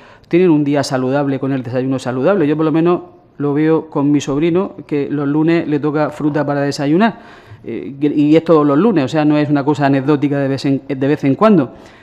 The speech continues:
Pero es que, aparte, la educación para la salud también es una preocupación que nos tiene que ocupar a los profesionales sanitarios. Y lo tenemos que hacer también en nuestras actuaciones, en la consulta médica, en la consulta de enfermería,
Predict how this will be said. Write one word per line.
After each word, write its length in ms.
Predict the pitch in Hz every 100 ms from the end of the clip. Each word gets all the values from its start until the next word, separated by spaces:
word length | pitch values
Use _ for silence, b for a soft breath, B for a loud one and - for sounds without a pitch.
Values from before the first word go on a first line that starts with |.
| B
Pero 140 | -
es 40 | 190
que, 80 | 233
aparte, 320 | 196 214 233
la 100 | 202
educación 420 | 170 151 160 202
para 160 | 214 208
la 100 | 196
salud 260 | 190 190
también 300 | 165 147 175
es 140 | 180 185
una 420 | 180 170 - B B B -
preocupación 800 | 156 165 160 147 147 190 214 220
que 120 | 143
nos 160 | 139
tiene 240 | - 175 180
que 100 | 165
ocupar 360 | 139 147 165
a 60 | 170
los 120 | 151
profesionales 540 | 147 135 131 139 143 139
sanitarios. 480 | 131 127 214 151 120 - b b b
Y 80 |
lo 80 | 147
tenemos 300 | 143 156 185
que 80 | 190
hacer 180 | 190 196
también 380 | 190 175 196 196
en 60 |
nuestras 340 | 160 151 147 147
actuaciones, 680 | - 143 120 - 175 180
en 100 | 160
la 100 | 135
consulta 480 | 123 123 175 175 165
médica, 400 | 180 196 185 190
en 80 | 175
la 80 | 143
consulta 420 | 139 127 147 147
de 60 | 135
enfermería, 720 | 131 131 131 185 202 190